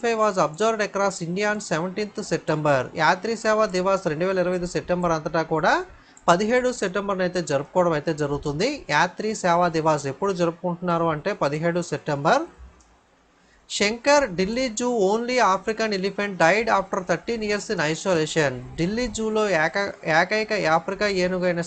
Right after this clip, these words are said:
శంకర్ ఏదైతే ఉందో, ఏనుగు పేరు శంకర్ అన్నమాట, పదమూడు సంవత్సరాలు ఏకాంత వాసం తర్వాత అయితే మరణించడం జరిగింది. దీని ఐసోలేషన్లో అయితే ఉంచారు. థర్టీన్ ఇయర్స్ ఐసోలేషన్లో ఉన్న తర్వాత రీసెంట్గా అయితే మనకి చనిపోవడం అయితే జరిగింది.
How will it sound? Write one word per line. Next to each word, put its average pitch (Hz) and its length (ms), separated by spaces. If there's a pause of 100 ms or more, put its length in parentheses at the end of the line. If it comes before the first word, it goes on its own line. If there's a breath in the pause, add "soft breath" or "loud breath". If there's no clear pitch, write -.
శంకర్ 160 420
ఏదైతే 180 340
ఉందో, 185 200 (200)
ఏనుగు 185 300
పేరు 175 240
శంకర్ 160 320
అన్నమాట, 156 300 (560 loud breath)
పదమూడు 220 400
సంవత్సరాలు 214 420 (140)
ఏకాంత 185 400
వాసం 180 260 (100)
తర్వాత 170 320
అయితే 160 160 (100)
మరణించడం 170 580
జరిగింది. 143 360 (120)
దీని 175 240
ఐసోలేషన్లో 175 560
అయితే 160 220
ఉంచారు. 160 300 (120)
థర్టీన్ 170 340
ఇయర్స్ 170 180 (120)
ఐసోలేషన్లో 175 600
ఉన్న 156 80 (100)
తర్వాత 156 280 (720 loud breath)
రీసెంట్గా 214 420
అయితే 185 220
మనకి 175 280
చనిపోవడం 175 460
అయితే 160 140 (100)
జరిగింది. 135 380